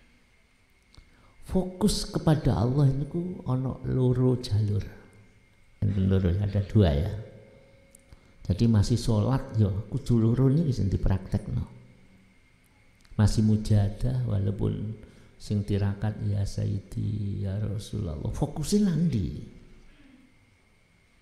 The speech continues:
Apa fokus nang bacaan? Apa fokus nang tajwid makhraj? Kadang-kadang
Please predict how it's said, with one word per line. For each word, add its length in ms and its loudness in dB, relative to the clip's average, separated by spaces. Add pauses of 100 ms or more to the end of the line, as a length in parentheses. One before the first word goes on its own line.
(800)
Apa 220 -2
fokus 420 -2
nang 240 2
bacaan? 640 2 (1800)
Apa 220 0
fokus 800 -2
nang 240 -6
tajwid 560 -4
makhraj? 840 -6 (3000)
Kadang-kadang 420 0